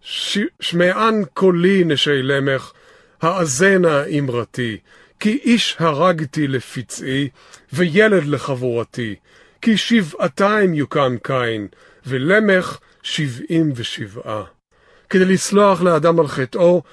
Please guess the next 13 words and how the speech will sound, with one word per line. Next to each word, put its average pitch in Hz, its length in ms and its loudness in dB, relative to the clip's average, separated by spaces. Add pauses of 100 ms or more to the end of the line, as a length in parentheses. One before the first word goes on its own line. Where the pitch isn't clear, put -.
(240)
ולא 175 500 4
לנקום 139 460 0
ולנטור, 135 640 -2 (420)
דרושה 175 720 2
מידה 160 540 2
של 151 280 -6 (100)
אמונה. 160 480 0 (1160)
השליחים 233 360 2
ביקשו 240 280 2
מישוע 220 380 2
שיוסיף 202 460 0
להם 160 300 2
אמונה, 139 580 0